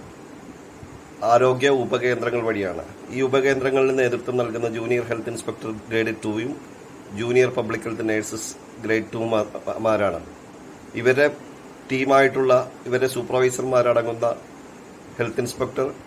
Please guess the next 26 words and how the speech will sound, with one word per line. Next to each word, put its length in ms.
പബ്ലിക് 320
ഹെൽത്ത് 240
നഴ്സ്, 360
പബ്ലിക് 340
ഹെൽത്ത് 260
നഴ്സിംഗ് 360
സൂപ്പർവൈസർ, 560
ഹെൽത്ത് 320
സൂപ്പർവൈസർ, 580
ടെക്നിക്കൽ 480
അസിസ്റ്റന്റ് 480
എന്ന് 200
തുടങ്ങുന്ന 420
ആ 80
ഒരു 160
ശൃംഖലയുടെ 1040
വിജയമാണ് 600
ഇവിടെ 260
നമ്മൾ 180
കോവിഡ് 360
പ്രോട്ടോകോൾ, 520
കോ-, 140
കോവിഡ് 320
പ്രതിരോധ 360
പ്രവർത്തനങ്ങളായി 720
ബന്ധപ്പെട്ടിട്ടുള്ള 640